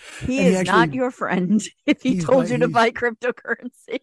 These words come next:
Speaker 2: No, no, no. He never
Speaker 1: Friends
Speaker 2: told,
Speaker 1: don't
Speaker 2: he
Speaker 1: tell friends to do that.
Speaker 2: never told me to buy anything,
Speaker 1: <laughs>
Speaker 2: but he talked about his experiences.
Speaker 1: Yeah.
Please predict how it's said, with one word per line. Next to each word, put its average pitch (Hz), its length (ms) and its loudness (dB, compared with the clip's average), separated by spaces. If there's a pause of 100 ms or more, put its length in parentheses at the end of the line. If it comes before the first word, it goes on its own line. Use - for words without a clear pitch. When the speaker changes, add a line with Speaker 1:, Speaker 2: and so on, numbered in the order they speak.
(180)
Speaker 2:
No, 277 120 -2
no, 226 60 -2
no. 208 180 0
He 190 140 -4
never 330 140 2
Speaker 1:
Friends 349 140 2
Speaker 2:
told, 226 140 0
Speaker 1:
don't 349 200 2
Speaker 2:
he - 120 -4
Speaker 1:
tell 302 160 2
friends 294 460 -2
to 320 120 -18
do 285 200 -6 (240)
that. - 140 -4 (380)
Speaker 2:
never 170 340 -6
told 196 220 -4
me 190 60 -8
to 180 80 -8
buy 180 180 -10
anything, 123 320 -10 (260)
Speaker 1:
<laughs> - 260 -14
Speaker 2:
but 151 120 -2
he 151 80 -2
talked 165 320 -4
about 156 260 -4
his 165 300 -6
experiences. 156 840 -10
Speaker 1:
Yeah. 190 140 -6